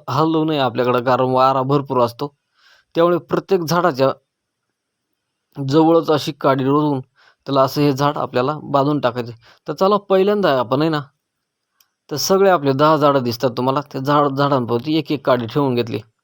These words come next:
आता प्रत्येक झाडाच्या आपण पहिले काडी रोवून घेणार आहे आणि पूर्ण पायाने दाबून काडी फिट बसेल याची आपण काळजी घेणार आहे,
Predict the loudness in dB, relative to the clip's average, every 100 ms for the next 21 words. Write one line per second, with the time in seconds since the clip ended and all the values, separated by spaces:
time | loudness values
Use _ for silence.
0 | _ _ _ _ _ _ -14 -10 -4 -2
1 | -2 0 2 2 2 0 0 -6 -8 _
2 | _ _ -8 -4 -4 0 0 2 2 0
3 | 0 0 -2 -4 -10 _ _ _ -12 -8
4 | -8 _ -8 -4 -2 -2 0 0 0 -2
5 | 0 0 -2 -8 -4 0 0 -2 -6 -10
6 | -6 -4 -4 -4 -8 -10 _ _ _ _
7 | _ -8 -4 -2 -2 -4 -6 -4 -4 -2
8 | -4 -4 -6